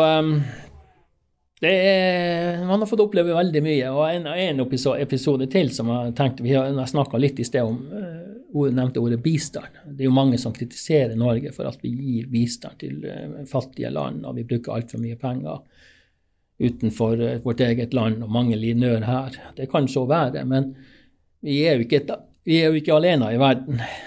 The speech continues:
og, og trygghet og sikkerhet er jo veldig, veldig viktig for oss at vi skal ha fred.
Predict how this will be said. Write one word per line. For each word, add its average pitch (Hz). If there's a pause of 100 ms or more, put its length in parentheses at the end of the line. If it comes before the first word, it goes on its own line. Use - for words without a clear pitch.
(300)
og, 131
og -
trygghet 147
og 123
sikkerhet 110 (160)
er 131
jo 110 (520)
veldig, 131
veldig 117
viktig 139 (320)
for 131
oss 139
at 123
vi 160
skal 139
ha 117
fred. -